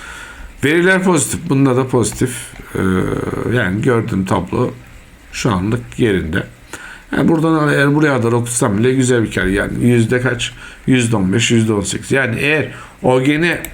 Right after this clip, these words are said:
yükseliş ayağını geçecekse öncelik burayı almak zorunda. Burayı alırsa ikinci bir ayak gelir. O da aşağı yukarı bir yetmiş iki, yetmiş sekiz bandını gösteriyor. Yani bunun dışında bir şey yok. Al,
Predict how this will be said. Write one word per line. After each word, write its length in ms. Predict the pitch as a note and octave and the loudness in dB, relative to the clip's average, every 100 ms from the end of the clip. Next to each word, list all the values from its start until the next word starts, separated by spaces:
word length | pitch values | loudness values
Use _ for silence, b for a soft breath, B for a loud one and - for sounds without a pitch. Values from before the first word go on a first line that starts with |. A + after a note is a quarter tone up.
| - | -2
yükseliş 640 | A2+ A#2 - D3+ F3+ - - - - - - - | 0 2 2 2 0 -2 -8 -20 -20 -20 -10 -2
ayağını 340 | A#2 A#2 G#2+ | 0 2 2
geçecekse 640 | A#2 B2 A2+ G#2 - D#3+ F3+ B B B | 0 0 0 0 0 -2 -2 B B B
öncelik 500 | - C#3 B2+ C#3 D3 | -2 0 2 0 0
burayı 260 | C3+ A#2+ A#2+ | 0 2 2
almak 280 | G#2+ G2+ F#2+ | 2 -2 -4
zorunda. 400 | - F2 - F2 - - - - - - - - | -6 -6 -6 -10 -16 -20 -20 -20 -20 -20 -16 -6
Burayı 380 | G2 C3+ G3+ G#3 | 0 2 4 2
alırsa 420 | D#3 A2+ - F#2 - B B B B | 0 -2 -2 -4 -4 B B B B
ikinci 440 | - A#2+ D3 A#2+ G2 | -2 0 0 0 2
bir 80 | |
ayak 280 | F#2+ F2 F2 | 2 0 -2
gelir. 180 | - D3 | 0 2
O 220 | D3+ C#3 | 2 2
da 240 | C#3+ D3+ - | 0 -2 -4
aşağı 360 | C3 B2 - C3+ | -4 -2 0 0
yukarı 440 | A#2 G#2+ F#2 F2+ | 0 0 0 2
bir 280 | B2+ B2+ - B B B B - | 0 0 -6 B B B B 0
yetmiş 540 | A#2+ B2 A#2+ C3 - | 0 0 0 0 0
iki, 200 | A#2+ - | 0 2
yetmiş 320 | B2 A#2+ A#2 | 2 2 -2
sekiz 460 | - B2 C3+ A#2+ A#2 | 0 2 2 0 0
bandını 560 | A2+ G#2 F#2+ G#2+ B2+ - - - | 0 0 2 2 0 -2 -4 -2
gösteriyor. 600 | B2+ B2 - C3+ G#2+ F2 - | 0 2 2 2 2 0 -2
Yani 200 | G#2+ G2+ - - - B B B B | -2 -4 -10 -10 -10 B B B B
bunun 200 | - B2+ | -2 0
dışında 340 | A#2+ - A#2+ A#2+ | 0 0 0 0
bir 60 | |
şey 180 | B2 - | 0 0
yok. 200 | A#2+ A2+ - | 0 -2 -2
Al, 220 | A2+ A2+ | 0 0